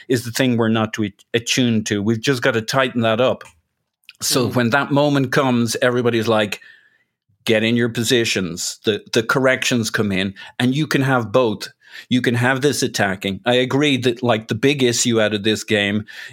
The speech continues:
Speaker 1: is what's going on the left-hand side. It may not be a million miles off, or it may be a striker who can get on the end of Tierney crosses,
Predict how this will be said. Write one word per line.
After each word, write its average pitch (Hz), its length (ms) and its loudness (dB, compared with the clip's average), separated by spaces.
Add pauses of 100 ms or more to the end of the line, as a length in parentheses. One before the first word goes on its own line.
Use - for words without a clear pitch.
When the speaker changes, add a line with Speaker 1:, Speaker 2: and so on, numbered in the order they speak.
(120)
Speaker 1:
is 113 380 0
what's 113 200 2
going 117 240 2
on 110 140 2
the 104 80 2
left-hand 107 560 0
side. 113 500 0 (480)
It 143 100 0
may 160 140 2
not 123 180 0
be 127 100 2
a 113 40 2
million 113 320 2
miles 107 400 2
off, 113 340 2 (100)
or 113 180 2
it 110 120 -4
may 120 180 2
be 113 200 0
a 104 80 2
striker 117 560 0
who 110 120 0
can 110 120 0
get 113 160 4
on 110 120 0
the 110 120 0
end 107 240 0
of 101 160 -6
Tierney 117 400 0
crosses, 120 840 0